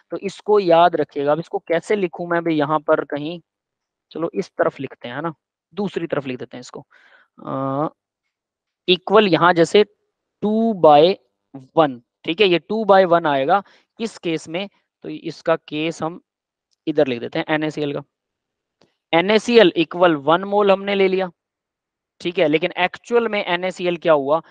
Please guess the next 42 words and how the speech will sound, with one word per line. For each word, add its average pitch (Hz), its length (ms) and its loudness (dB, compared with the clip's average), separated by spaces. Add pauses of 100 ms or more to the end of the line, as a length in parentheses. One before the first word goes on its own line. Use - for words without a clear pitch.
(260)
एनए 170 320 -2
positive 170 680 -6 (500)
plus 185 440 2 (280)
सीएल 170 560 0
negative 160 520 -4 (380)
equal 175 360 -4 (380)
two 285 200 -2
mole 190 320 -2
हमारे 143 320 -6
पास 175 300 -4 (120)
आ 123 140 -6
गया, 113 240 -12 (640)
ठीक 170 180 -4
है। 156 120 4
तो - 180 -10
ये 156 260 0
जो 196 140 -2
टू 180 260 -8
mole 175 280 0
और 170 100 4
one 151 220 -2
mole 151 260 -4
का 147 220 2
relation 143 480 -4
है, 151 140 -6
ये 143 120 -2
अब 131 120 -2
आपको - 260 -10
समझ 131 280 -12
में 127 120 -10
आ 120 80 -6
जाएगा। 120 240 -6
ये 135 140 -4 (120)
two 160 220 -4
mole 160 260 -2 (540)
ये 139 260 -2
वाला 113 260 -4
है, - 160 -16 (920)
ठीक 156 140 -6
है, 156 60 6
वन 135 400 0
mole 151 320 -2